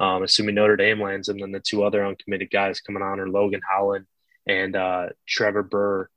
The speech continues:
Um, Trevor Burr is down to Iowa and Iowa State. I thought, you know, Missouri was going to offer there, but, you know, it sounds like it's gonna come down to the Cyhawk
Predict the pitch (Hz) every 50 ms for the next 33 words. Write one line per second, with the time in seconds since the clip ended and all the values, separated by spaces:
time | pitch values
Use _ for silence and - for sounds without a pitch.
0 | _ _ _ _ _ - 98 95 92 92 92 92 90 92 95 98 - - - 120
1 | 110 110 107 104 - 104 98 101 107 104 98 - - 104 98 98 95 - 113 107
2 | - 98 98 98 101 98 98 98 95 95 95 95 95 90 - - - 104 101 101
3 | 98 - 101 98 95 95 92 - _ _ _ _ - 101 98 95 95 90 90 92
4 | 95 98 95 101 98 98 98 95 92 101 101 - - 104 104 101 - - 104 101
5 | 101 101 - 98 98 98 98 - 110 107 98 101 101 104 107 101 98 101 95 92
6 | 90 - _ - - - _ _ _ 98 92 95 95 - 104 98 98 92 101 95
7 | 95 - - 107 98 98 - - 95 95 95 95 95 92 - - 92 - - 101
8 | 98 95 98 104 104 101 98